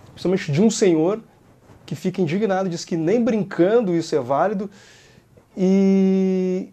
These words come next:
e é, é uma sátira bem interessante, acho que a gente tem agora também o Jojo Rabbit, que conseguiu te fazer uma sátira muito inteligente e muito perspicaz, assim, sobre o, o nazismo e como ele afetou a,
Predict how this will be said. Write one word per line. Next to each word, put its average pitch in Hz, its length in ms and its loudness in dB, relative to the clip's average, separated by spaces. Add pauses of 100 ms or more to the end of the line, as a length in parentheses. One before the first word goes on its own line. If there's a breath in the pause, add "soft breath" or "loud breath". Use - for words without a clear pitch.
e 220 140 0
é, - 20 6
é 254 240 0
uma 247 160 -2
sátira 226 500 -4
bem 196 560 -4
interessante, 196 560 -2
acho 160 140 -8
que 170 240 -8 (420 loud breath)
a 135 60 -8
gente 151 160 -4
tem 175 140 0
agora 160 280 2
também 160 280 -2
o 139 40 -4
Jojo 160 280 2
Rabbit, 151 540 -4 (280 soft breath)
que 165 100 -12
conseguiu 165 520 -4
te - 100 -16
fazer 147 380 -4
uma 170 160 -4
sátira 165 320 -6
muito 165 280 -2
inteligente 165 840 -4 (400 soft breath)
e 156 80 -4
muito 160 880 -4
perspicaz, 160 720 -2
assim, 151 340 -8
sobre 156 320 -4
o, 143 320 -8
o 160 120 -8
nazismo 151 680 -6 (380 loud breath)
e 151 80 -8
como 185 460 0
ele 156 100 2
afetou 160 640 -2 (320 soft breath)
a, 123 720 -6